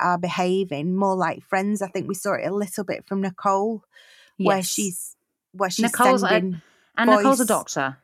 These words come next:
Speaker 2: so she
Speaker 1: Yeah,
Speaker 2: gets
Speaker 1: she's
Speaker 2: it.
Speaker 1: sending voice
Speaker 2: And she
Speaker 1: notes.
Speaker 2: rang, she rang her husband, Russell,
Speaker 1: Yeah.
Speaker 2: when the surgery was going on and said, "How is it? Is she out yet?"
Speaker 1: Yeah.
Speaker 2: You know?
Speaker 1: She seems, she seems to have some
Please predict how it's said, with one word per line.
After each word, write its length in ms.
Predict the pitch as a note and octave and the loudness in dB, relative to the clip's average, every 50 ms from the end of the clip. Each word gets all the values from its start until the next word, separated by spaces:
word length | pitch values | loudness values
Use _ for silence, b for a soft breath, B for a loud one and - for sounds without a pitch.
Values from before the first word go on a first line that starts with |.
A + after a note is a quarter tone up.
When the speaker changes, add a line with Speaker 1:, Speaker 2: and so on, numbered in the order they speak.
| _ | _
Speaker 2:
so 180 | - - - F3 | -6 -4 -2 -2
she 180 | E3+ - G3+ A3+ | 0 0 2 4
Speaker 1:
Yeah, 140 | G#3+ F3+ D#3 | 4 4 4
Speaker 2:
gets 200 | - - - - | 2 -2 -4 -4
Speaker 1:
she's 120 | A3+ F#3+ | -4 -4
Speaker 2:
it. 40 | - | 0
Speaker 1:
sending 420 | - A#3 A3 A3 G#3+ A3 G#3+ G#3+ | 0 0 0 2 0 0 0 2
voice 120 | G3+ G#3+ A3 | 2 4 4
Speaker 2:
And 120 | A#3 A3 | 4 2
she 140 | - - C4+ | 4 4 4
Speaker 1:
notes. 100 | D4 C#4 | 6 6
Speaker 2:
rang, 440 | B3 A#3+ A#3+ A#3 A#3 A#3+ A#3 G#3+ - | 6 6 6 4 2 0 -2 -4 -4
she 200 | G#3 - - A#3 | -6 -4 -2 0
rang 320 | G#3+ A3+ A3 A3 G#3+ G#3+ | 2 4 4 4 2 2
her 260 | G#3 G#3+ G3+ G#3 G3+ F#3 | 0 0 2 2 2 2
husband, 420 | G3+ G3 F3+ - - F3+ E3+ E3 | 0 -2 -2 -2 -2 -4 -2 -2
Russell, 340 | E3+ E3 D#3+ - - E3 E3 | -2 -4 -4 -4 -4 0 2
Speaker 1:
Yeah. 200 | G#3 F#3 E3 D3+ | 2 2 2 2
Speaker 2:
when 200 | E3 E3 E3 - - | -2 -4 -8 -8 -10
the 60 | F3 | -10
surgery 380 | - - F3+ E3+ E3 - D#3+ | -6 -2 -2 -2 -2 -2 -4
was 120 | D#3+ E3 - | -6 -4 -4
going 260 | - D#3 D#3 D#3 D#3 | -4 -2 -2 -2 -2
on 120 | D3+ D3+ D3+ | -2 -2 -2
and 100 | D3+ D3 | -4 -6
said, 240 | - D#3 D3 D3 D3 | -4 -4 -4 -6 -4
"How 220 | D3+ E3 D3+ D3+ | -6 -4 -4 -2
is 160 | D#3 C#3+ D3 | -4 -4 -2
it? 180 | D#3 D3+ - - | -4 -4 -4 -4
Is 60 | D3 | -8
she 160 | - - D#3+ | -10 -8 -6
out 200 | D3 C#3+ D3+ - | -4 -4 -4 -4
yet?" 220 | - D3+ C#3+ D3+ A#3 | -4 -4 -4 0 0
Speaker 1:
Yeah. 140 | A3+ F#3 | 2 0
Speaker 2:
You 40 | - D3 | 0 0
know? 180 | D3 C#3+ C#3+ b b b b b b b b b b b _ _ _ _ _ _ _ _ | -2 -4 -6 b b b b b b b b b b b _ _ _ _ _ _ _ _
Speaker 1:
She 160 | - - A3+ A3 | -8 -6 -6 -4
seems, 420 | - A#3+ A3+ G#3 F#3+ F3 - - - _ _ _ - | -2 -2 -2 -2 -2 -4 -8 -14 -16 _ _ _ -14
she 180 | - - G#3 | -10 -8 -8
seems 300 | G3+ - - G#3 F#3 F3+ - | -6 -4 -4 -4 -4 -2 -2
to 80 | F#3 | -2
have 240 | F3+ F#3 F#3+ F3 D#3+ - - - | 0 0 0 0 -2 -4 -14 -14
some 640 | - - - - G3+ F3+ E3+ F3+ F3+ F3 F3 E3+ | -12 -10 -6 -2 -2 0 0 0 0 0 -2 -2